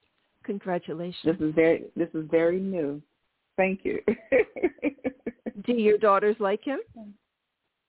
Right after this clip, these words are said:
Speaker 2: They do. They do. They, they wanna see mommy happy. So, yes.
Speaker 1: Yeah.
Speaker 2: <laughs>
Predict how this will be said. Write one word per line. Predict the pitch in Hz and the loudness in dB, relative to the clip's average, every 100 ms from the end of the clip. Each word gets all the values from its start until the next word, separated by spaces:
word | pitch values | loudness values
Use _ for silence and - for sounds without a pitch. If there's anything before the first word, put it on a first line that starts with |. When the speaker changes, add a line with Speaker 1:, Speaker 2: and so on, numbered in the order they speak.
| _ _ _ - - - | _ _ _ -18 -14 0
Speaker 2:
They | 359 370 | 4 4
do. | 403 233 151 139 147 _ _ _ _ _ - _ _ _ _ _ | 4 4 2 -2 -10 _ _ _ _ _ -20 _ _ _ _ _
They | 214 226 | -6 -2
do. | 196 165 | -2 2
They, | 170 175 | 2 2
they | 190 | -2
wanna | 190 190 196 - | -2 -4 -6 -6
see | |
mommy | 190 180 190 190 | -6 -4 -6 -8
happy. | 196 156 - - - 180 _ | -8 -8 -8 -12 -12 -18 _
So, | 190 | -6
yes. | 190 165 - - _ _ _ _ | -4 -4 -6 -14 _ _ _ _
Speaker 1:
Yeah. | 233 220 240 311 | -2 0 0 0
Speaker 2:
<laughs> | - | 0